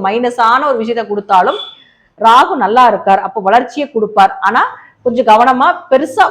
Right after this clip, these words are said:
கொடுக்கறது வாங்கிக்கோங்க, பெருசா எதிர்பார்த்தீங்கன்னா தோற்கடித்து விடுவார் அப்படிங்கிறது இந்த ராகுனுடைய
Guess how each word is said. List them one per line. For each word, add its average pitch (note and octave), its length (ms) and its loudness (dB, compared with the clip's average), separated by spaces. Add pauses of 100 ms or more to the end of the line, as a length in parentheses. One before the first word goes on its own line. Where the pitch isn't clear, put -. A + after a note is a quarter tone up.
(100)
கொடுக்கறது D4 380 -2
வாங்கிக்கோங்க, A3 460 -2
பெருசா B3 340 0
எதிர்பார்த்தீங்கன்னா G#3+ 680 0 (380)
தோற்கடித்து A#3 460 -2
விடுவார் G3 320 0
அப்படிங்கிறது F#3 520 -6
இந்த A#3 160 -4
ராகுனுடைய G3 440 -2